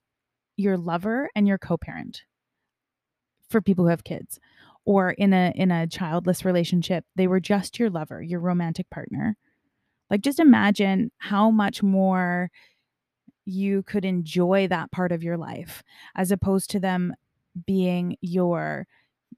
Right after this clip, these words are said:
uh, your romantic partner, your cheerleader, your,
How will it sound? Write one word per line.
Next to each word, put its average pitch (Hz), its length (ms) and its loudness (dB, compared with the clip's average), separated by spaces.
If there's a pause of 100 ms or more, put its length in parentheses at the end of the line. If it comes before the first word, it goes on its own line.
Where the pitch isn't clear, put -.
uh, 175 320 -6 (140)
your 190 420 0
romantic 185 500 2
partner, 180 380 -4
your 170 600 -4 (340)
cheerleader, 180 720 0
your, 160 640 -4